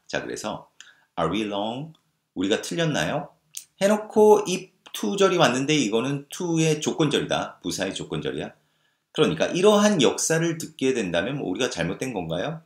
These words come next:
뭐에서? 바로 음악 자체에서. 음악 자체에서. 그러니까 다시 말해서 뭐 아주 강력한 공격성 속에서. 그리고 경외감을 불러일으키는 assertiveness,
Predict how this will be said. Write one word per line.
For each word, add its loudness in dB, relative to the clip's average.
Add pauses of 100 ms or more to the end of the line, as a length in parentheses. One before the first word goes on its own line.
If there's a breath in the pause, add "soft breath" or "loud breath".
(120)
뭐에서? -2 (640)
바로 2
음악 0
자체에서. -6 (540 loud breath)
음악 4
자체에서. 0 (140)
그러니까 0
다시 2
말해서 2
뭐 0 (220)
아주 -4
강력한 0
공격성 -6
속에서. -12 (840 soft breath)
그리고 2
경외감을 4
불러일으키는 0
assertiveness, -4